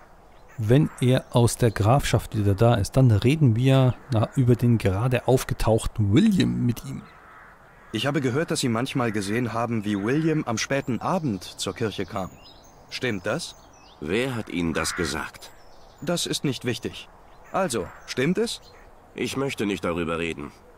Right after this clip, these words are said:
Speaker 3: Ich will keinen Ärger.
Speaker 2: Was auch immer Sie mir sagen, es bleibt unter uns.
Speaker 3: So richtig weiß ich nicht, ob ich Ihnen vertrauen kann. Aber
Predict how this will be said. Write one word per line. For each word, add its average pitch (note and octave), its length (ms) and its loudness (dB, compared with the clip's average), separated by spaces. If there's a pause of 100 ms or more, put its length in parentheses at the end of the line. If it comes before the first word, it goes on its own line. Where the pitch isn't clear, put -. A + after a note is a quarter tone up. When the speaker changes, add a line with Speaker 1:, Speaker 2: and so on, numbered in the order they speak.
(120)
Speaker 3:
Ich G2+ 220 -4
will A#2 140 -2
keinen G2 340 -4
Ärger. E2+ 380 -6 (560)
Speaker 2:
Was G#2+ 200 -4
auch - 180 -4
immer C3+ 280 0
Sie A#2 140 -2
mir A#2 160 0
sagen, G2+ 480 -4 (200)
es - 140 -4
bleibt A#2 280 -2
unter E3+ 260 0
uns. F#3+ 300 -4 (580)
Speaker 3:
So F#2 340 0
richtig G2+ 500 -4
weiß B2+ 280 -4
ich C3 220 -8
nicht, D#2+ 280 -4
ob E2 180 -4
ich D#2 140 -6
Ihnen E2+ 180 -4
vertrauen G#2+ 640 -6
kann. C#2 460 -8 (720)
Aber D2+ 520 -6